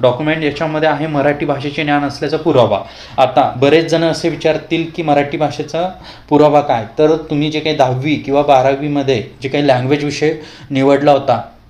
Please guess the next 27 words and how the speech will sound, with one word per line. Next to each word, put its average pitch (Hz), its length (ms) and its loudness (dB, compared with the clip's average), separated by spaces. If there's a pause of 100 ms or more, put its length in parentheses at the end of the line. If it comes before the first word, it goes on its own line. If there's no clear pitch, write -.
(100)
जे 151 120 0
स-, 151 140 -4
तुम्हाला 143 640 0
मार्कशीट 135 500 0 (640)
दिलं 139 280 0
गेलं 151 260 2
असेल, 113 320 -6 (260)
तर 139 100 2
त्या 151 160 4
मार्कशीटमध्ये 151 720 2
हा 151 160 0
विषय 147 320 2
असेल, 123 500 -4 (380)
तर 160 100 0
ते - 480 -4
तुम्हाला 147 300 2
लागणार 131 360 2
आहे, 131 80 2
म्हणजे 127 220 0
दहावी 135 320 4
बारावीचे 131 440 2
मार्कशीट 131 440 -4
तुम्हाला 139 380 -2 (340)
लागणार 127 400 2 (240)
आहे. 117 200 -2 (1400)
आलं 135 160 2
लक्षात? 147 280 0